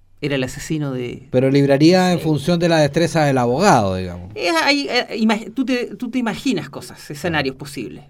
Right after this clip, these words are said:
Speaker 1: donde incluso
Speaker 2: ¿Porque
Speaker 1: podía
Speaker 2: hay
Speaker 1: ser
Speaker 2: crimen o no hay crimen?
Speaker 1: Mira, a mí la otra vez me impactó que en Estados Unidos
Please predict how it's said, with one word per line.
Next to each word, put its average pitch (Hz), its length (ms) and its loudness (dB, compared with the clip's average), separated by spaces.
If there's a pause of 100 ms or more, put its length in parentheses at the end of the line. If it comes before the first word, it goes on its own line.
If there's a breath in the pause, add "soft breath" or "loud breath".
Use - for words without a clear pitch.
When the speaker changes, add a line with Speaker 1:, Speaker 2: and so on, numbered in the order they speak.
(720)
Speaker 1:
donde 139 180 -6
incluso 151 180 -4
Speaker 2:
¿Porque 139 100 2
Speaker 1:
podía 190 120 10
Speaker 2:
hay 180 60 8
Speaker 1:
ser 180 120 4
Speaker 2:
crimen 277 280 6
o 170 60 -2
no 135 60 -4
hay 113 100 -4
crimen? 98 400 -6 (1300 soft breath)
Speaker 1:
Mira, 143 280 -2
a - 20 -2
mí 170 240 2
la 160 140 4
otra 156 120 0
vez 170 80 2
me 190 60 0
impactó 190 600 0
que - 80 -4
en 185 80 2
Estados 196 320 0
Unidos 196 160 0